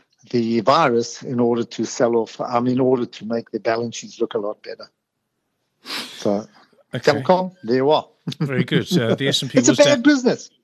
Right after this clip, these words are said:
Speaker 1: It's, it's been a bad, you know, it's down now one and a half percent.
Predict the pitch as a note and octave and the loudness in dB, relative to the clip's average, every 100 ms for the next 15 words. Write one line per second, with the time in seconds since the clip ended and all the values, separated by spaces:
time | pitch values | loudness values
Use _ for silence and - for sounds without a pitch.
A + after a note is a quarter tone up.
0 | _ _ - G#3+ - G3+ A#3 - A#3+ B3 | _ _ 0 0 0 0 0 2 0 2
1 | A#3+ A#3 G#3+ F#3 D#3+ G3+ G#3 G3+ E3+ _ | 4 2 2 -2 -4 -4 -2 -2 -4 _
2 | _ - E3+ - G#3+ G#3+ F#3+ F#3 F3 F3 | _ -4 0 4 4 6 4 4 2 0
3 | D#3 D3+ D3 - C3+ C#3+ A#2 | 2 4 2 -2 -6 -6 -6